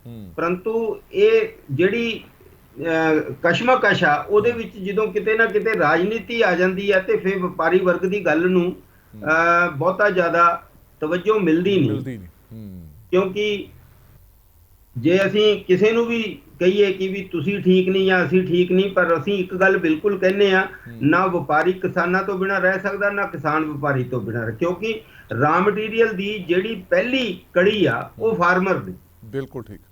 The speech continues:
Speaker 1: ਹੂੰ।
Speaker 2: ਤੋ ਇਸ ਕਰਕੇ, ਅ, ਵਪਾਰੀ ਵਰਗ ਦਾ ਕੋਲੇ ਸਿਰਫ ਕਲਮ ਦੀ ਤਾਕਤ ਆ, ਚਿੱਠੀਆਂ ਲਿਖਣ ਦਾ ਸਾਡਾ ਕੰਮ ਆ।
Speaker 1: ਹੂੰ।
Speaker 2: ਔਰ ਆਪ ਜੀ ਨੂੰ ਵੀ ਪਤਾ ਵੀ ਸਰਕਾਰ ਦੇ ਵਿੱਚ ਜਾ ਕੇ ਉਹ ਚਿੱਠੀਆਂ ਦਾ ਕਿੰਨਾ ਕੁ ਅਸਰ ਹੁੰਦਾ। ਕਿਸੇ
Speaker 1: ਬਿਲਕੁਲ
Speaker 2: ਵੇਲੇ
Speaker 1: ਠੀਕ।
Speaker 2: ਕੋਈ ਮੀਟਿੰਗ ਮਿਲੇਗੀ,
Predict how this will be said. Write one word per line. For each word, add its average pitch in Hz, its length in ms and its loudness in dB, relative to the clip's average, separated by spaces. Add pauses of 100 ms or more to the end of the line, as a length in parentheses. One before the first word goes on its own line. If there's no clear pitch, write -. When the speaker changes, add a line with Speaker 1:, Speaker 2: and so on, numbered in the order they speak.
(140)
Speaker 1:
ਹੂੰ। 104 240 -16 (500)
Speaker 2:
ਤੋ 208 140 0
ਇਸ 208 220 2
ਕਰਕੇ, 220 580 -2 (440)
ਅ, 180 500 2
ਵਪਾਰੀ 170 440 0
ਵਰਗ 220 200 0
ਦਾ 214 280 4
ਕੋਲੇ 214 520 0
ਸਿਰਫ 220 300 2
ਕਲਮ 196 280 0
ਦੀ 214 100 -6
ਤਾਕਤ 190 440 -2
ਆ, 196 180 2
ਚਿੱਠੀਆਂ 185 420 -2
ਲਿਖਣ 190 260 0
ਦਾ 196 160 2
ਸਾਡਾ 160 300 2
ਕੰਮ 170 320 0
ਆ। 185 120 2
Speaker 1:
ਹੂੰ। 117 420 -14
Speaker 2:
ਔਰ 165 100 0
ਆਪ 165 260 2
ਜੀ 190 100 -4
ਨੂੰ 202 140 0
ਵੀ 202 120 -4
ਪਤਾ 185 320 2
ਵੀ 185 180 0
ਸਰਕਾਰ 165 480 0
ਦੇ 185 140 0
ਵਿੱਚ 180 220 -2
ਜਾ 151 220 0
ਕੇ 170 160 0
ਉਹ 185 140 4
ਚਿੱਠੀਆਂ 170 420 0
ਦਾ 180 120 4
ਕਿੰਨਾ 175 320 0
ਕੁ 180 140 -2
ਅਸਰ 175 200 0
ਹੁੰਦਾ। 170 280 0
ਕਿਸੇ 151 220 -6
Speaker 1:
ਬਿਲਕੁਲ 175 160 0
Speaker 2:
ਵੇਲੇ 175 180 2
Speaker 1:
ਠੀਕ। 185 80 0
Speaker 2:
ਕੋਈ 180 120 4
ਮੀਟਿੰਗ 175 400 0
ਮਿਲੇਗੀ, 185 460 2